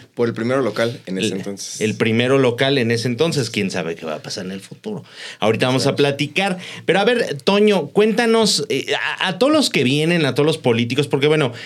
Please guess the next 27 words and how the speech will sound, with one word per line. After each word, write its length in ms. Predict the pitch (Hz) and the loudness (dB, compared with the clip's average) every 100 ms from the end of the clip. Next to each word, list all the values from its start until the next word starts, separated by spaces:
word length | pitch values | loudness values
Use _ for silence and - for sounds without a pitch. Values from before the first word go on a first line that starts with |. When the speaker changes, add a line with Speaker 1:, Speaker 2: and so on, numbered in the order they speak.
| - - - _ - | -16 -20 -20 _ -6
Speaker 2:
sí 360 | - - 202 | -2 2 2
te 120 | 185 | 4
identificas 600 | 226 170 139 127 143 165 | 4 4 2 -2 0 2
más 200 | 147 147 | 2 0
con 120 | - 147 | 2 0
la 140 | 113 | 2
parte 240 | 123 117 139 | -2 -2 0
ciudadana, 500 | 139 139 135 131 143 | 2 4 2 0 0
pero 120 | 113 | 0
al 80 | 101 | -2
final, 380 | - 113 113 117 | 0 0 0 0
pues, 220 | 120 117 | -2 -2
haces 260 | 120 117 113 | 0 0 0
la, 320 | 107 98 92 | 0 0 0
la 280 | 101 98 95 | 0 -2 0
política. 580 | 110 107 117 117 110 135 | 2 2 0 -2 -2 -2
Speaker 1:
Haces 140 | 117 | -2
política, 380 | - 139 135 - | -6 -6 -6 -6
Speaker 2:
S-, 80 | 127 | -4
Speaker 1:
sí. 60 | - | -2
Speaker 2:
siempre 380 | 175 175 214 | 2 4 4
debe 240 | 208 202 202 | 4 4 4
de 80 | 170 | 4
haber, 440 | 139 160 165 165 | 2 2 0 0
eh, 60 | 127 | 0
algún 760 | 120 113 113 135 147 156 156 151 | 2 2 4 2 4 2 2 4
momento 760 | 139 135 139 143 135 120 143 | 4 4 4 4 2 2 0